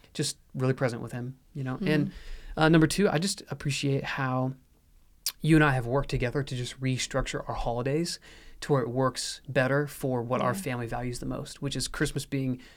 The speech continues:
Speaker 1: Christ-centered and Christmas being more centric around our family unit.
Speaker 2: Mm-hmm.
Speaker 1: And I just feel like we've had a really great holiday season. And I just appreciate you being willing to, like, have that conversation, like, like we teach other couples,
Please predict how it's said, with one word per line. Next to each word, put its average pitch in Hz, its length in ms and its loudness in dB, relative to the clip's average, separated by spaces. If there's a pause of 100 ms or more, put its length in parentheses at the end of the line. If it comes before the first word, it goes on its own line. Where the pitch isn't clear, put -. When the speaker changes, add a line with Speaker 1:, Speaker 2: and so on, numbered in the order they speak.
(160)
Speaker 1:
Christ-centered 120 600 2 (400)
and 135 140 2
Christmas 135 340 0
being 120 480 -4
more 127 420 2
centric - 500 -2
around 120 300 -4
our 120 180 0
family 127 340 -8
unit. 117 300 -6 (200)
Speaker 2:
Mm-hmm. 180 360 -2
Speaker 1:
And 127 160 0
I 127 100 0
just 123 280 -2
feel 127 180 -2
like 120 180 0
we've 120 140 -8
had 127 100 0
a 117 60 -2
really 120 460 -2
great 120 500 -4 (140)
holiday 123 460 -6
season. 135 500 -4 (460)
And 127 180 -2
I 127 60 2
just 123 120 -4
appreciate 135 320 -4
you 131 80 -2
being 127 200 0
willing 127 260 0
to, 117 240 -4
like, 120 280 -4
have 127 280 2
that 127 180 2
conversation, 127 720 -4
like, 180 200 2
like 202 180 2
we 196 100 2
teach 170 200 -2
other 147 140 0
couples, 131 440 -6